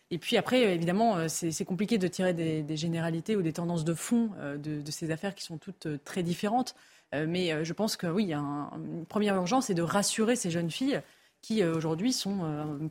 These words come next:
pour beaucoup, euh, terrorisées à l'idée de, de sortir dehors par cette, par ce climat d'insécurité. Euh, et je crois qu'il y a un effort, effectivement, de, à faire de, de, oui, de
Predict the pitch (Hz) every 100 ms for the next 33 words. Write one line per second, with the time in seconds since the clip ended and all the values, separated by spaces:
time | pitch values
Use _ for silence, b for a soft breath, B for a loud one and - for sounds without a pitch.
0 | - 160 165 156 269 247 156 147 - 208
1 | 190 180 180 240 165 180 151 b b b
2 | 170 208 165 220 175 185 247 220 156 -
3 | - 165 185 - 220 208 170 165 - 160
4 | 156 285 - b b - 160 156 143 165
5 | 160 - 214 185 151 143 156 170 240 208
6 | 196 160 185 214 190 160 156 220 175 151
7 | 143 147 147 147 175 151